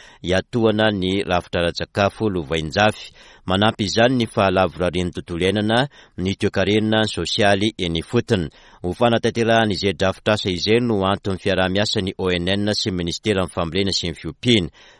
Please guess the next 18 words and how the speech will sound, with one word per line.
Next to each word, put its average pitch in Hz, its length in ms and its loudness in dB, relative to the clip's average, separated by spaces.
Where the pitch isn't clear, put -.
Manentana 98 520 0
ny 98 140 -2
olona 113 260 0
ampiasa 92 560 -2
ny 87 80 -4
sakafo 98 500 -2
ara-pahasalamana 90 840 -2
sy - 240 -6
mitondra 101 580 0
otrikery 92 500 -6
samihafa 87 600 -4
ny 80 160 -6
O 78 80 -4
N 78 160 -4
N. 98 300 0
Ny 90 140 -2
ministera 90 560 -2
kosa 123 480 2